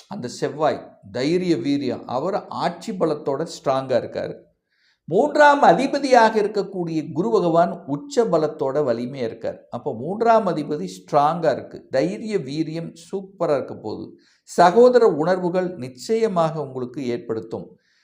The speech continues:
சகோதரர்களால் உங்களுக்கும் அவர்களால் உங்களுக்கும் நல்லவைகள் நடக்கக்கூடிய ஒரு மாதம் இந்த கார்த்திகை மாதம். ஏன்னா செவ்வாய் வலிமை பெறுகிறது. சரி, வியாபாரம் சூப்பரா இருக்க போகுது. மூன்றாம் இடம்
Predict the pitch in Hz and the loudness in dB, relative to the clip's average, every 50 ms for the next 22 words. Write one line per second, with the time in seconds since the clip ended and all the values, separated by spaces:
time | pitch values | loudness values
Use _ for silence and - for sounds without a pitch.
0 | _ _ - - - 175 185 196 254 277 269 277 262 240 226 220 208 202 208 208 | _ _ -6 0 4 4 4 6 4 4 4 4 4 4 4 6 6 6 6 6
1 | 208 196 165 165 180 190 208 202 190 196 - 233 226 220 226 - - 139 156 170 | 4 2 -2 -2 0 2 2 4 4 2 2 0 0 0 -2 0 2 4 6 8
2 | 226 254 254 247 240 226 214 214 214 214 214 - - - 156 160 165 175 170 165 | 6 6 6 6 6 6 6 6 4 2 2 -2 -10 -10 -8 -4 0 2 2 2
3 | 170 190 202 180 135 135 143 165 208 233 233 233 214 190 175 156 143 135 139 - | 0 -2 -6 -4 -2 0 0 2 2 2 2 0 0 -2 -2 -2 -4 -4 -6 -8
4 | - 139 - - 135 123 123 135 151 151 151 139 117 104 92 - - - _ - | -10 -12 -10 -12 -14 -12 -6 -2 0 2 2 2 0 0 -2 -6 -10 -12 _ -10
5 | 120 123 120 135 127 123 - 117 117 117 135 143 165 175 160 135 110 - - - | -8 -6 -6 -6 -8 -10 -8 -4 -2 0 0 0 -2 -4 -6 -6 -8 -10 -6 -2
6 | 113 117 127 127 - - 143 127 123 107 104 107 98 90 95 - - _ _ _ | -2 -2 -2 -2 -6 -10 -10 -10 -8 -8 -6 -6 -8 -8 -10 -14 -18 _ _ _
7 | _ - 147 156 156 151 - 143 143 151 175 180 175 147 135 135 143 175 190 190 | _ -10 -8 -8 -8 -8 -8 -8 -6 -4 -4 -2 -2 -2 -2 -2 -2 -4 -6 -8
8 | 175 165 - 131 127 117 110 113 104 101 - - - - _ - - 120 - - | -10 -10 -8 -8 -8 -8 -8 -10 -10 -10 -12 -16 -18 -20 _ -10 -8 -8 -8 -8
9 | - - - _ _ _ _ _ _ _ _ - 117 254 285 233 180 208 254 302 | -10 -16 -20 _ _ _ _ _ _ _ _ -8 0 4 6 6 8 8 8 8
10 | 302 302 294 277 247 247 262 262 254 240 240 240 247 247 240 233 226 226 220 190 | 8 8 8 8 8 8 8 6 6 4 0 2 4 6 8 8 6 6 2 0
11 | 185 185 175 151 123 123 170 208 247 - 254 269 269 269 262 240 214 196 180 151 | 0 0 0 0 0 0 0 0 2 2 4 6 6 6 8 6 6 6 4 2
12 | - - | 0 -6